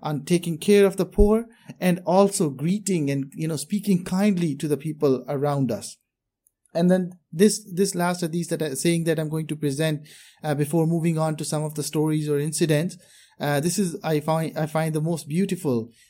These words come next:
The Prophet, peace be upon him, said, "None of you will have faith till he wishes for his brother what he likes for himself."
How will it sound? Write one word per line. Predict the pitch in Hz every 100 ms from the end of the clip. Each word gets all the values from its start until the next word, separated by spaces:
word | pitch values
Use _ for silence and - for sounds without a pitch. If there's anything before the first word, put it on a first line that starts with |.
| _
The | 143
Prophet, | 147 180 208 202
peace | 196 185
be | 190
upon | 180 180
him, | 180
said, | 156 - 170 131 - _ _ _ _ _ _ _
"None | - 156 180 226
of | 240 185
you | 170 208
will | 185 190
have | 175 185 185
faith | - 208 196 117 - - _ _ _ _ _ _ _
till | - 220 240 233
he | - 214 220
wishes | 160 202 214 226 208
for | - 185
his | 165 190 226 220
brother | 180 180 160 139 139 - _ _
what | 139 156
he | - - 202 214
likes | 156 139 165 180 -
for | - 156
himself." | 170 165 160 - 180 135 - -